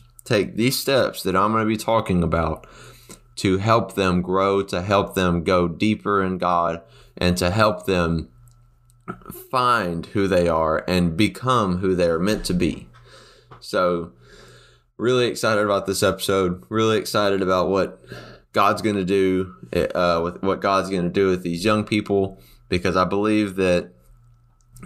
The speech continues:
this generation that's coming up right now is going to be the generation that's gonna ta-, that's gonna just explode in God. There's so much that's gonna happen. I am super excited because I know that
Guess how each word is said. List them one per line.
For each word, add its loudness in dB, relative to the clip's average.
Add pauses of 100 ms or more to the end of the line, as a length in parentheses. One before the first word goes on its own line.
this 0
generation 0 (420)
that's 0
coming 0
up 0
right 2
now -2 (140)
is 0
going 2
to -4
be 2
the -2
generation 0
that's -4
gonna 2
ta-, -4 (140)
that's 0
gonna 0 (500)
just 0
explode 0 (260)
in 0
God. 0 (640)
There's 0
so 0
much 0
that's -2
gonna 0
happen. 0
I 2
am -2
super 0
excited 0
because -2
I 0
know 2
that -2